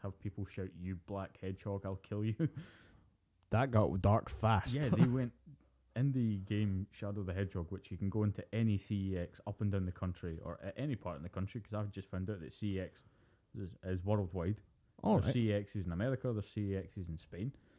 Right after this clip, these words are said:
Speaker 2: <laughs>
Speaker 1: Did not know.
Speaker 2: Espanol. <laughs>
Speaker 1: Did not know this. But yeah, if you, if you can go into any of those shops and pick up Shadow the Hedgehog for probably dirt cheap, if not free, 'cause they'll probably just throw a copy at you if you want it.
Speaker 2: Yeah.
Speaker 1: Uh, the soldiers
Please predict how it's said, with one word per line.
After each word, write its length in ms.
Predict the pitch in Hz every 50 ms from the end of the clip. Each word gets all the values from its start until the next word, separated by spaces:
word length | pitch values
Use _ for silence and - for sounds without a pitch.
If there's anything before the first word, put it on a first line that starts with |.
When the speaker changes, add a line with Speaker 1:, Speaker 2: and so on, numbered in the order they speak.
| _ _ _ _ _ -
Speaker 2:
<laughs> 0 | 196 147 131 170 - - -
Speaker 1:
Did 120 | - 135 131
not 160 | - - -
know. 400 | 117 113 117 123 131 143 147 139
Speaker 2:
Espanol. 60 | - - - -
<laughs> 120 | - - -
Speaker 1:
Did 180 | 143 180 -
not 180 | 107 113 110 110
know 120 | 104 95
this. 160 | 90 110 135 - - - - - - - _ _ -
But 80 | 104
yeah, 140 | 131 139 110 -
if 140 | 92 - - -
you, 80 | 104 - - - - - _ _ _ _ _ _ _ _ _ _ _ _ _ -
if 140 | 101 98 - - 143
you 100 | 123 107
can 80 | 104 120
go 100 | 117 127
into 140 | 117 101 101
any 120 | 113 120
of 60 | 117
those 140 | 110 104 101
shops 240 | - - 104 - -
and 100 | 101 -
pick 100 | 107 -
up 80 | - -
Shadow 240 | - 104 104 120
the 100 | 113 104 95
Hedgehog 380 | 110 107 101 - 104 95 90 -
for 140 | - 98 90
probably 640 | - - 101 90 90 87 - 101 95 90 85 87 - _ _ _ _ _ _ _ _ -
dirt 180 | - 104 - -
cheap, 260 | - - 107 110 - -
if 180 | 113 110 - 107
not 200 | 101 101 - -
free, 320 | - - 101 92 104 120
'cause 160 | 107 - 107 90
they'll 100 | 90 87
probably 220 | - 95 90 92
just 180 | 85 95 - _ -
throw 160 | 95 92 92
a 20 |
copy 320 | 92 - - 95 - - 92
at 160 | 90 - 98
you 60 | 101
if 100 | 92 -
you 80 | 101 92
want 180 | 87 95 107 -
it. 40 | - - _ _ _ _ - 90
Speaker 2:
Yeah. 100 | 87 82 85 -
Speaker 1:
Uh, 200 | - 101 98 95 - - - - - _ _ _ - 131 113
the 440 | 113 110 104 101 101 98 95 98 - -
soldiers 640 | - - 131 139 139 135 113 104 101 90 87 85